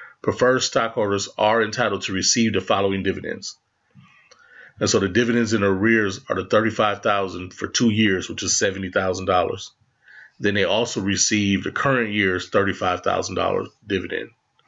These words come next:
which is a total of a hundred and five thousand are gonna be pay-, is gonna be paid out in dividends for that, for that year. So again, thirty-five thousand times two, which are the two years they have not paid out that were in the ye-,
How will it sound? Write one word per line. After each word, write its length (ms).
which 160
is 140
a 60
total 380
of 80
a 60
hundred 240
and 100
five 280
thousand 680
are 80
gonna 140
be 100
pay-, 240
is 140
gonna 120
be 100
paid 280
out 320
in 160
dividends 480
for 120
that, 300
for 100
that 140
year. 220
So 160
again, 400
thirty-five 520
thousand 380
times 360
two, 240
which 180
are 40
the 120
two 200
years 260
they 120
have 200
not 320
paid 260
out 220
that 120
were 180
in 80
the 60
ye-, 300